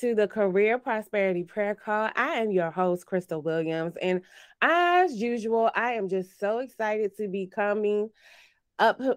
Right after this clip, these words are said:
here on the mic again each and every Monday morning at seven A M Eastern Time.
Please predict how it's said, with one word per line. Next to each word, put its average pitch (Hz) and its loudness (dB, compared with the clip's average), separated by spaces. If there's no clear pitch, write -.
here 247 2
on 220 2
the 175 2
mic 226 0
again 202 2
each 269 0
and 415 4
every 302 2
Monday 247 0
morning 226 -2
at 185 -2
seven 185 -2
A 190 -2
M 175 -4
Eastern 220 -4
Time. 208 -2